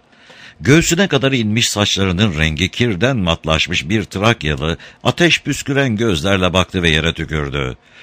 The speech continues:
O arenada dövüşen bir Retiarius'tu ve bu bakışlarla birçok zafer kazanmıştı. "Sirk maymunları, lanet olsun! Ayaklanmaya maymunlar da mı katılıyor?" Dişlerini göstere göstere sırıtan bir Galyalı grubun etrafında dolanıyor, dalga geçerek onları inceliyordu.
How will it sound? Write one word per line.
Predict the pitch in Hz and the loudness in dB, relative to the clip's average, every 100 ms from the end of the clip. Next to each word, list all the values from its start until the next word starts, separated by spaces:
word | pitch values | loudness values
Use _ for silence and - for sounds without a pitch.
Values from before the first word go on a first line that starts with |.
| - | -8
O | - 95 - | -2 0 0
arenada | 76 85 92 82 82 | 0 2 2 0 0
dövüşen | 85 85 98 92 85 | 0 2 2 2 2
bir | 98 85 | 0 0
Retiarius'tu | 95 95 95 110 117 82 80 - - 73 69 - - 80 | 0 0 2 4 2 0 -4 -6 -6 -6 -6 -12 -2 0
ve | 107 | 4
bu | 175 | 4
bakışlarla | 131 - 139 98 123 135 117 | 2 2 0 2 2 2 0
birçok | 143 - 135 | 0 0 0
zafer | 92 107 131 147 | 0 0 0 0
kazanmıştı. | 90 76 80 73 76 - 71 64 - _ _ _ _ | -2 0 0 -2 -6 -4 -4 -4 -10 _ _ _ _
"Sirk | - 147 135 92 | 2 4 4 4
maymunları, | 107 98 85 90 87 90 90 101 | 4 4 4 0 2 2 4 4
lanet | 127 107 107 | 4 4 2
olsun! | 98 92 - 87 80 - - | 2 0 0 -2 -2 -12 0
Ayaklanmaya | 90 117 123 139 139 151 151 | 6 6 6 2 2 4 4
maymunlar | 143 151 143 156 170 156 | 6 4 4 4 2 2
da | 151 | 2
mı | 143 | 2
katılıyor?" | 135 123 110 95 82 67 - - _ _ - - - - | 2 4 4 4 2 -4 -16 -20 _ _ -20 -20 -14 2
Dişlerini | 143 - 160 160 165 | 4 4 4 2 2
göstere | 147 139 117 131 | 2 0 0 0
göstere | 110 82 78 87 | 2 0 0 0
sırıtan | 85 82 80 85 85 78 | 0 -2 -2 0 0 0
bir | 90 | -2
Galyalı | 80 110 104 76 85 | 0 0 2 0 0
grubun | 85 110 98 127 | 0 -2 0 -2
etrafında | 92 101 92 76 87 104 | -2 -2 -2 -2 -2 0
dolanıyor, | 87 82 78 82 80 65 | 0 0 0 0 0 -2
dalga | 113 110 120 | -2 0 -2
geçerek | 117 113 113 113 | 0 0 0 0
onları | 90 92 78 85 | 0 -2 -2 -2
inceliyordu. | 85 78 80 76 76 71 71 67 | -2 0 -2 0 -4 -2 -4 -4